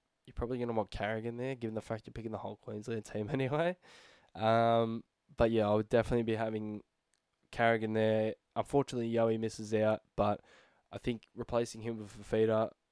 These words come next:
and dropping Jake out to accommodate for, um, a Matt Burton to come in, and then I think that's just balances the squad a little bit more. Jake, obviously, he is a great player, a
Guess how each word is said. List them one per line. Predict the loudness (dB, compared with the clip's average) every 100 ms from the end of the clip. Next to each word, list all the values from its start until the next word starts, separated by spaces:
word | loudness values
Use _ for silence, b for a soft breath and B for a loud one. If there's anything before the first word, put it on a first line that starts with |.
| _
and | -10 -4
dropping | 0 0 0 -6
Jake | -2 -2 0
out | -2 -2 -4 -10 _
to | -14 -14
accommodate | -6 -2 0 2 0 -2
for, | -2 2 2 0 b b b b _
um, | -8 -4 -4 -4 -6 -12 -18 _ -8
a |
Matt | -6 -6 0
Burton | 0 0 -4
to |
come | -4 -2 0
in, | 2 0 -4 -10
and | -12 -8
then | -4 -4 -4 -6 -10 -10
I |
think | -6 -6
that's | -6 -6
just | -6 -8 -12 _ -4
balances | 2 2 2 -2 -10
the |
squad | -10 -8 -4
a | -2
little | -2
bit | -2 0
more. | 2 0 b b b b b 2
Jake, | 4 4 0 _ _ -10
obviously, | -6 -4 -2 -2 -2
he | -4 -6 -4 -6
is | -6
a |
great | -6 -4 -4 -4
player, | -2 0 2 2
a | -2